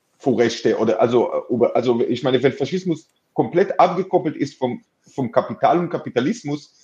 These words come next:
dann kann es hier alles sein. Und dann haben wir ja auch sehr schnell einen Begriff wie der Islamfaschismus. Ähm,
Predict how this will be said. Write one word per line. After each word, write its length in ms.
dann 160
kann 200
es 100
hier 180
alles 280
sein. 320
Und 140
dann 200
haben 260
wir 160
ja 140
auch 220
sehr 160
schnell 220
einen 120
Begriff 380
wie 80
der 140
Islamfaschismus. 1120
Ähm, 360